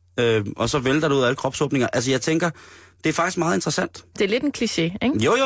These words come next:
Speaker 1: jo, men det er jo også, det er jo, det er jo rigtigt det der med, at, øh, hundrede og tre procent af alle kvinder faker deres orgasmer.
Speaker 2: Men det, der er interessant ved lige præcis sætningen, "Jeg kommer",
Speaker 1: Mm.
Speaker 2: ikke? Det er,
Speaker 1: Jo.
Speaker 2: at den, det er et, et udsagn eller et udtryk, som indeholder flere funktioner.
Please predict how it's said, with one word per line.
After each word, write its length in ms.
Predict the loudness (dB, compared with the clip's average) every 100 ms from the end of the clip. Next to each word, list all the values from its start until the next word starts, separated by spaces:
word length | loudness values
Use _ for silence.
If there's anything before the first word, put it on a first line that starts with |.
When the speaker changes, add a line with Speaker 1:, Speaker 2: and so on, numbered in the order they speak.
| 2
Speaker 1:
jo, 140 | 2
men 200 | 2 0
det 60 | 2
er 20 |
jo 100 | 2 2
også, 200 | 0 -2
det 60 | 0
er 40 |
jo, 60 | 0
det 100 | -2
er 40 |
jo 100 | -2
rigtigt 240 | -2 -2
det 100 | 0
der 100 | 0
med, 120 | 2 0
at, 340 | 0 -2 0
øh, 200 | 0 2
hundrede 220 | 2 2
og 60 | 0
tre 200 | -2 -4
procent 260 | -4 -2
af 40 | 0
alle 100 | 0
kvinder 220 | 0 -2
faker 240 | -2 -2
deres 160 | -2 -2
orgasmer. 360 | -2 -2 -2 -2
Speaker 2:
Men 120 | 0
det, 160 | 0
der 80 | 2
er 60 | 2
interessant 640 | 0 -2 -4 -2 -2 -2
ved 80 | 0
lige 120 | 0
præcis 340 | -2 -4 -4 -2
sætningen, 540 | -2 -2 -2 -2 -4 -8 -2
"Jeg 160 | -2
kommer", 340 | 0 -2 0 -4 -8 -2
Speaker 1:
Mm. 240 | 0 0 -4 _ _ _ _ _ _ _
Speaker 2:
ikke? 160 | -2 -2 -4 -4
Det 100 | 0
er, 60 | 0
Speaker 1:
Jo. 60 | 0
Speaker 2:
at 100 | -4 -2
den, 160 | -2 -2 -6 -20 _ -20 -4
det 160 | 0 2
er 280 | 2 0 -2
et, 140 | -4 -6 -10
et 240 | -8 -8 -6 -2
udsagn 560 | 0 0 -2 -2 -2
eller 140 | 0 -2
et 80 | 0
udtryk, 360 | -2 -2 -4 -4
som 180 | -4 -2
indeholder 440 | 0 0 0 -2 -2
flere 280 | -2 -2 0
funktioner. 440 | -2 0 -2 -2